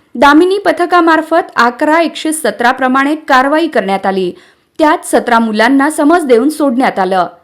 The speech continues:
सोलापुरात छेडछाडीच्या घटनांवर वेळीच पायबंद घालण्यासाठी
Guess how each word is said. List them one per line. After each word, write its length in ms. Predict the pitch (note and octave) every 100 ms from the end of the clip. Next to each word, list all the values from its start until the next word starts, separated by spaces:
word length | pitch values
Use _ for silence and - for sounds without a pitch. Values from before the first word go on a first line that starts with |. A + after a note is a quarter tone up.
| _ _ _ _ _
सोलापुरात 640 | - F4 G4 G4+ F#4+ G4
छेडछाडीच्या 640 | - D4 C4+ E4+ D#4+ E4 F#4+
घटनांवर 640 | F4 D#4 C#4 C4+ A#3+ B3
वेळीच 500 | A#3+ A#3+ A#3 C#4+ D4+
पायबंद 460 | - G3 G3+ C#4 D4+
घालण्यासाठी 840 | C4 G3 G#3 G#3+ A#3+ B3 A#3 F3+